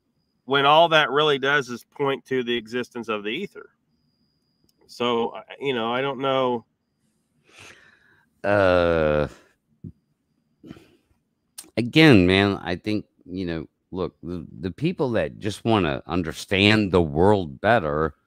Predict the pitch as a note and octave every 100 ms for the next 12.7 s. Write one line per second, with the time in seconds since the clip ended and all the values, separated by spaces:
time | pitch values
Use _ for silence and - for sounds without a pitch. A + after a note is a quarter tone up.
0 | _ _ _ _ _ _ _ _ - F2
1 | F#2 F2+ - C2 - - F#2+ _ - F2
2 | - _ - A2 C#3 G3+ G3+ A3 A3 G3+
3 | D3+ D3 D3 C3+ - - E2 G#2 A2 A#2
4 | A2+ G2+ F2 A#2+ C3+ - D2 C#2+ C#2 C2+
5 | _ _ _ - D2+ D2+ D2 C#2+ B1+ _
6 | _ _ _ _ _ _ _ _ _ -
7 | F2+ F2+ F2+ F2+ - - - - _ _
8 | _ _ _ _ - - - G#2+ A#2 A2
9 | G#2+ G#2 F#2+ - _ _ _ _ _ _
10 | - - A#2 G#2 - F#2 G2 F2+ F2+ F#2+
11 | G#2 A2 A#2 A#2+ A2+ G2 _ _ _ _
12 | F2+ F#2 F#2 F2+ F2+ D#2+